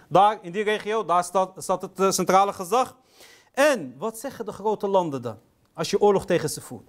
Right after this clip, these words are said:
Wat zeggen ze? Ja, wij onderhandelen niet met. Vandaag zouden ze zeggen terroristen. Toen zouden ze zeggen,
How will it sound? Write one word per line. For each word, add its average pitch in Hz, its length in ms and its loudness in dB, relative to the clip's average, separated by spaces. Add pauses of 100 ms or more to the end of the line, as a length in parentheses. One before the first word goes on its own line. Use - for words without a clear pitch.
(440)
Wat 185 160 4
zeggen 220 200 6
ze? 226 180 2
Ja, 180 140 4
wij 175 120 2
onderhandelen 160 560 -2
niet 143 140 -4
met. 170 240 -4 (300)
Vandaag 147 280 4
zouden 131 220 -4
ze 139 60 -4
zeggen - 160 -12
terroristen. 139 540 -2 (680)
Toen 165 180 6
zouden 139 280 4
ze 123 60 -6
zeggen, 151 400 0